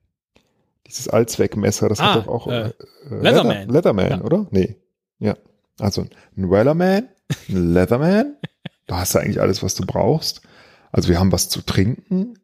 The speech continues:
Speaker 1: wir haben, ähm, was zum Schneiden, wir haben jetzt noch nichts zum Essen. Und wir haben auch noch keine weibliche Begleitung, falls wir die gerne hätten. Das wird aber schwierig mit Man, ne?
Speaker 2: <laughs>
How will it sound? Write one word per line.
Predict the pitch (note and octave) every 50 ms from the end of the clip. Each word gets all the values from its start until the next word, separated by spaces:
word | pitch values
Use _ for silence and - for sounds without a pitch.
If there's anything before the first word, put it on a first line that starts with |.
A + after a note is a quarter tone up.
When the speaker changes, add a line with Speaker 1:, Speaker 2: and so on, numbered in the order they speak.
| _ _
Speaker 1:
wir | - B2+ A2 G#2
haben, | G#2+ A2+ A#2 A#2 A2+ - - -
ähm, | G#2+ G2+ G2+ G2 F#2 F#2
was | - G2+ - -
zum | - G#2+
Schneiden, | F#2+ - - - F2 F2 F#2 A2 C3+ F#3 E3+ D#3+
wir | C#3
haben | B2+ C3+ C#3+
jetzt | C3 -
noch | C3 B2+
nichts | C3 - - -
zum | - - - -
Essen. | - - B2+ A#2+ - - - - G2 G2+ _ _ _ _ _ _ _ _ _ _ _ _ _ _ _ _ _ _ _ - _ - _ _ _ _ _ _ _ _
Und | - G2 G2 - -
wir | A2 G#2
haben | G#2+ A#2 A2
auch | - - A#2
noch | A2+ A2 G#2+ -
keine | - - A2+ A2 A2 A2+ A2+ G#2+ G2+ -
weibliche | G#2+ A2+ - - A2+ - G#2
Begleitung, | G2 G2 F2 G#2+ G2+ A2 B2 - - F2 F2
falls | - F2+ E2 - -
wir | -
die | - F2 E2
gerne | - E2+ D#2+ E2 E2+
hätten. | F2+ G2 - - - D3 C#3+
Das | G#2+ G#2+ - -
wird | - -
aber | G#2+ A2
schwierig | G#2+ - - A#2+ A#2+ A#2+ G#2 F#2+ -
mit | G2+ - - -
Man, | G2 F#2 F2+ E2+ D#2+ D#2+ E2 - - _ _ _ _ _ - - _ -
ne? | - F#2 F#2+ A#2 B2 C3
Speaker 2:
<laughs> | _